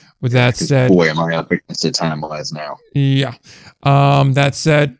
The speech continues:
Speaker 1: quickly looking at the Billings-Ogden series is a best of three series, as, uh, is, uh, round one, starts the sixteenth. Game two is the eighteenth. Uh, if necessary, game three will be on the nineteenth.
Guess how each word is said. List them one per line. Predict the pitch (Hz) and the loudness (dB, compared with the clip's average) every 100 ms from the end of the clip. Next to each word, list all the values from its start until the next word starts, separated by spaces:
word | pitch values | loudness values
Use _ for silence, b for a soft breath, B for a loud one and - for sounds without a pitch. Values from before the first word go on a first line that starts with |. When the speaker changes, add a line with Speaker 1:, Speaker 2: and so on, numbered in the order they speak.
| _ | _
Speaker 1:
quickly | 147 147 151 | 2 2 2
looking | 147 139 143 | 0 0 0
at | 127 | 0
the | 127 | 0
Billings-Ogden | 135 139 135 - - 151 139 160 143 | 2 2 2 -2 -4 -2 0 0 -2
series | - 156 156 151 139 | 0 2 4 2 0
is | - 135 123 117 | -2 0 0 0
a | |
best | 113 - 123 - | -2 0 0 -2
of | 120 | -6
three | - 143 160 147 | -6 0 2 2
series, | - 156 151 147 | 2 2 2 2
as, | - 120 110 | 0 -2 -2
uh, | 135 - - | -6 -10 -8
is, | - 117 - | -6 -6 -6
uh, | 110 104 | -6 -4
round | 120 123 127 | -4 -4 -4
one, | 165 165 160 135 b b | 0 0 0 -4 b b
starts | - - 131 127 - | -10 0 2 2 -2
the | 131 | -6
sixteenth. | - 135 - - 165 165 165 - _ _ _ | -2 -4 -4 -6 -2 0 -2 -6 _ _ _
Game | 139 120 | -2 0
two | 113 135 117 | 0 0 0
is | 104 | 0
the | 123 | -4
eighteenth. | - 147 139 - 143 131 - _ _ _ _ _ _ _ 131 | 0 0 0 -2 0 0 -4 _ _ _ _ _ _ _ -4
Uh, | 127 | -4
if | 104 131 | -2 -2
necessary, | 135 135 - 135 127 | 0 0 0 0 0
game | 120 117 | 0 -2
three | 104 131 | 0 -2
will | 123 | 0
be | 117 | 0
on | 113 | -2
the | 110 | -2
nineteenth. | 120 123 117 - 120 113 | 0 0 -2 -2 -2 -4